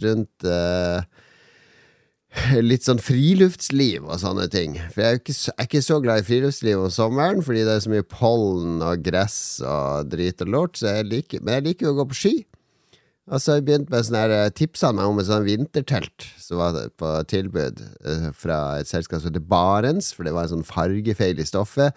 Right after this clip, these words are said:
så det var sånn sytti prosent redusert pris for et helt nytt telt. Og så bare, ok,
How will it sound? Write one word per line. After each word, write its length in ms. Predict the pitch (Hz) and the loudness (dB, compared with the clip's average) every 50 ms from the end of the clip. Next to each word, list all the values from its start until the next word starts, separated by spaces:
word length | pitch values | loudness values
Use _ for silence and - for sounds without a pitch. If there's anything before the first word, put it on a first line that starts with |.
| - - - - - _ | -6 -20 -20 -20 -20 _
så 140 | - - 90 | -6 -2 -2
det 60 | 87 85 | 0 2
var 120 | 82 87 90 | 0 0 0
sånn 100 | 92 87 | 0 -2
sytti 440 | - - 143 139 - - - 98 87 | 0 2 2 2 0 0 -4 -2 -2
prosent 340 | 95 95 107 101 104 87 | 0 0 2 0 0 0
redusert 400 | 92 90 92 90 87 110 101 85 - | 0 -2 -2 0 2 0 0 0 -2
pris 240 | - 104 107 92 - | -2 -2 -2 -2 -2
for 100 | - 73 | -4 -2
et 100 | 87 98 | 0 0
helt 180 | 87 90 - | -2 -2 -2
nytt 240 | 95 87 87 92 _ | -2 -2 -2 -2 _
telt. 240 | - - 90 - - | -2 -2 -2 -2 -4
Og 80 | 87 92 | -14 -12
så 40 | - | -12
bare, 140 | - - 107 | -8 -6 -6
ok, 120 | 107 - | -4 -4